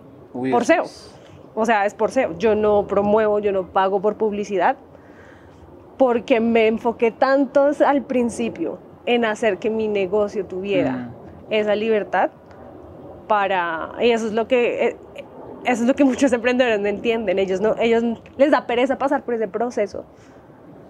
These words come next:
Speaker 2: Les da pereza porque quieren la gratificación ya.
Speaker 1: O llega un momento difícil y hasta
Speaker 2: Y
Speaker 1: ahí.
Speaker 2: ya, pero eso es de pura mentalidad, como lo estamos hablando ahorita.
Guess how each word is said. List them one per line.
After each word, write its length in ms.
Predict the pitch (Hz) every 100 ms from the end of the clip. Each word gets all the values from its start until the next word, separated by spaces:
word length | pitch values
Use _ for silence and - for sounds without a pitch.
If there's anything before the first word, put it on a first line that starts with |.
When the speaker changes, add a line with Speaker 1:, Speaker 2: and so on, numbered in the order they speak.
| - - - -
Speaker 2:
Les 160 | - 226
da 100 | 214
pereza 340 | 214 226 262 240
porque 220 | 254 277
quieren 360 | - 247 208 202
la 100 | 214
gratificación 840 | 226 226 233 254 226 220 208 185
ya. 240 | 208 196 - - - - -
Speaker 1:
O 340 | 196 180 165 165
llega 220 | 151 160
un 60 | 180
momento 300 | 180 175 185
difícil 500 | 185 170 170 220 208
y 420 | 180 156 147 135
hasta 120 | 143
Speaker 2:
Y 100 | 269
Speaker 1:
ahí. 200 | 247 226
Speaker 2:
ya, 340 | 233 202 170 - -
pero 160 | 254
eso 120 | 262 254
es 80 |
de 100 | 226
pura 220 | 208 262 240
mentalidad, 400 | 240 294 330 262
como 180 | 214 214
lo 100 | 208
estamos 340 | 220 220 196
hablando 340 | 196 202 190 170
ahorita. 300 | 165 -